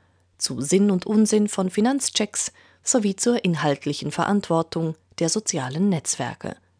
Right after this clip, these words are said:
In dieser Ausgabe erfahren Sie auch, weshalb das Innenraumklima und Lüften in Zeiten von Corona so wichtig sind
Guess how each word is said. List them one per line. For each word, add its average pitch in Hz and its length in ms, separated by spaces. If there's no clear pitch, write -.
In 185 140
dieser 151 300
Ausgabe 262 480
erfahren 226 480
Sie 190 140
auch, 156 300
weshalb 143 460
das - 200
Innenraumklima 180 1000
und 190 220
Lüften 214 440
in 233 140
Zeiten 247 400
von 185 180
Corona 170 520
so 220 200
wichtig 170 320
sind 160 380